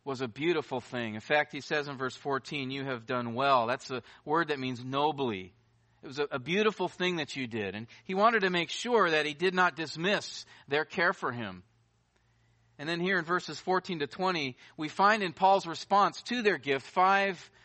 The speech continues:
motivations to give as an act of worship. Because,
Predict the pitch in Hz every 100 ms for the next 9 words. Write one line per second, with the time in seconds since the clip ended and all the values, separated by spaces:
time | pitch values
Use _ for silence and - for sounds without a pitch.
0 | _ 151 180 175 165 185 - 147 127 -
1 | - - - 143 156 170 156 143 139 143
2 | 147 127 139 151 - 92 _ _ _ _
3 | _ _ 165 - 214 -